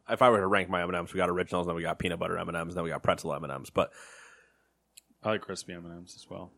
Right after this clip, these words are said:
Speaker 2: They're pretty good.
Speaker 1: That's what I like about the pretzel one, is it's crispy,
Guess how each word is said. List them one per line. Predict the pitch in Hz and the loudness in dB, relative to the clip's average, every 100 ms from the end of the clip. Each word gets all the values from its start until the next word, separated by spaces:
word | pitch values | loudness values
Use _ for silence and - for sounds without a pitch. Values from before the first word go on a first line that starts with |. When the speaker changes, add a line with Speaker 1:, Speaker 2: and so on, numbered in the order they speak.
| _ _ _ - | _ _ _ -20
Speaker 2:
They're | 92 | -14
pretty | - - | -14 -12
good. | - - _ _ _ _ _ _ _ _ _ _ _ - | -14 -18 _ _ _ _ _ _ _ _ _ _ _ 4
Speaker 1:
That's | 117 117 | 6 8
what | 131 | 10
I | |
like | 110 104 | 10 8
about | 98 | 4
the | 90 | 2
pretzel | 98 101 113 | 0 2 2
one, | 120 135 _ _ _ - | 2 -2 _ _ _ -10
is | 92 | -6
it's | 85 | -6
crispy, | - - 107 120 113 | 0 2 2 0 -4